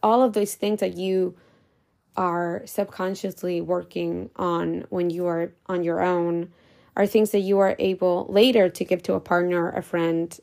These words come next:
a parent, um, a brother, a sister, whatever it is. And it's really special to work on these things and see your growth. So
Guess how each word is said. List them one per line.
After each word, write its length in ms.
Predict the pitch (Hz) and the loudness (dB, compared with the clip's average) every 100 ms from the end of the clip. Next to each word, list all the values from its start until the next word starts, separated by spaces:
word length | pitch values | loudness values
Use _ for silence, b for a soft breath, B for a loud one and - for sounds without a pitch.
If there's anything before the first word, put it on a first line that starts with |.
| - | -14
a 60 | |
parent, 640 | - 170 170 165 165 170 - _ - | -4 0 2 2 0 -2 -10 _ -4
um, 720 | 165 170 - 165 180 180 165 - | -2 -2 -2 -4 -6 -10 -12 -8
a 100 | 135 | -4
brother, 360 | 95 - - | -2 -2 0
a 60 | 175 | -2
sister, 380 | - 170 - 170 | -2 -4 -2 0
whatever 280 | 175 175 | 0 2
it 140 | 175 170 | 2 2
is. 300 | 170 175 - B B B B B B | 2 -2 -6 B B B B B B
And 120 | - 214 | 4 4
it's 200 | 208 214 | 4 2
really 180 | 214 | 0
special 360 | 202 - 185 190 | 0 -2 -2 -4
to 120 | 180 | -4
work 240 | 185 185 190 | -2 -2 -2
on 100 | 185 | -2
these 180 | 180 | -4
things 260 | - 175 175 | -4 -4 -4
and 140 | 180 | -6
see 220 | 170 - 175 | -8 -6 -2
your 200 | 180 175 | 0 0
growth. 580 | 175 165 175 214 - - b b b b b b | -2 -2 0 -2 -6 -20 b b b b b b
So 760 | - - 208 196 196 - - | -8 2 4 6 4 2 -2